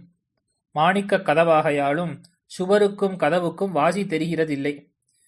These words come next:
தேசிகரே திறக்க வேண்டும், நீயே திறவாய் என்கிறார்கள்.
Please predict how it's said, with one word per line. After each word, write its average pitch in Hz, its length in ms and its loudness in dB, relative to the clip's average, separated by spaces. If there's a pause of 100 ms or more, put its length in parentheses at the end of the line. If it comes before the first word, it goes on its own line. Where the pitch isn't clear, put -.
(300)
தேசிகரே 170 540 -2
திறக்க 170 380 -2
வேண்டும், 143 440 -8 (600)
நீயே 175 340 -2
திறவாய் 175 420 2
என்கிறார்கள். 143 920 -6